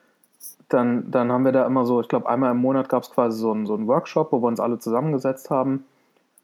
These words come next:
Und, äh, der Tobi, also der, ähm, der Betreiber dieses Tauchcenters, hat dann irgendwann mal so einen Satz gesagt, und das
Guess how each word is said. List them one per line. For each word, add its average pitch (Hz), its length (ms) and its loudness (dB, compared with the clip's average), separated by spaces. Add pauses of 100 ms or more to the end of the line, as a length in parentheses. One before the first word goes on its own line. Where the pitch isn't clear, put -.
(280)
Und, 123 520 -2 (120)
äh, 120 340 0 (260)
der 113 380 0
Tobi, 160 400 2
also 117 240 0
der, 101 680 -2
ähm, 104 240 -10
der - 240 -4
Betreiber 143 400 0
dieses 135 280 -4
Tauchcenters, 127 680 -2 (480)
hat 127 160 2
dann 127 140 4
irgendwann 139 360 2
mal 131 160 2
so 131 80 0
einen 131 100 2
Satz 131 220 0
gesagt, 131 420 0
und 117 160 -4
das - 200 -10